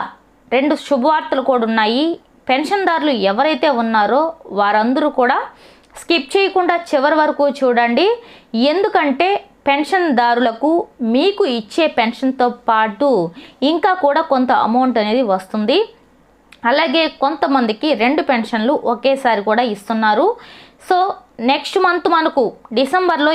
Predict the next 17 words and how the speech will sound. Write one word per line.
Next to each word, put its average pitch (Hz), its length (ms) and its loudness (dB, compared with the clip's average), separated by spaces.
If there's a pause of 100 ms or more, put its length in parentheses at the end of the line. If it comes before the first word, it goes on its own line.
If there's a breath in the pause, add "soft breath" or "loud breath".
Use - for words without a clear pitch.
(160)
ఇవ్వబోయే 277 400 2 (100)
పెన్షన్లపై 240 600 0 (400)
రెండు 359 340 0
శుభవార్తలు 247 500 0
అయితే 240 160 -2 (320)
ఏపీ 269 220 -2 (180)
రాష్ట్ర 233 320 -2
ప్రభుత్వం 220 360 -4
అయితే 214 140 -4 (100)
తెలిపిందండి. 208 580 -2 (600 loud breath)
అందుకే 294 280 0 (260)
ఎవరు 330 260 2 (140)
కూడా 247 180 2 (120)
స్కిప్ 247 280 -6 (140)
చేయకుండా 269 480 0 (540 loud breath)
చివరి 311 340 2
వరకు 294 220 0